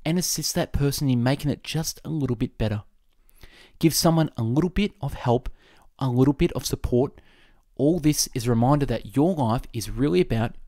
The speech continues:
who you really are. It will fulfill the most noble and fundamental needs of human nature, to connect and to contribute. It will transform you. So take the time and give yourself the gift that comes only to those who give unselfishly.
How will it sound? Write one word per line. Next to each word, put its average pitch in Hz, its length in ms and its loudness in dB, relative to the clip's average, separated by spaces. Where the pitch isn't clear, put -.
who 165 440 4
you 120 140 -4
really 117 340 0
are. 104 200 -2
It - 60 2
will 165 60 6
fulfill 185 380 4
the 170 80 2
most 147 260 2
noble 143 380 6
and 135 100 0
fundamental 156 400 0
needs 135 320 -2
of - 140 -8
human 127 320 -2
nature, 110 380 -4
to 147 120 -2
connect 123 580 0
and 127 160 -4
to 123 100 -4
contribute. 110 600 -6
It - 60 -8
will 139 80 4
transform 123 540 0
you. 98 160 0
So - 160 -6
take 131 300 0
the 202 100 2
time 110 380 -2
and 113 120 -6
give 127 120 -2
yourself 151 320 -2
the 151 80 -2
gift 127 220 -2
that - 160 -2
comes 117 320 -6
only 147 280 0
to 175 120 -4
those 127 300 0
who 120 100 -6
give 123 360 -4
unselfishly. 110 680 -6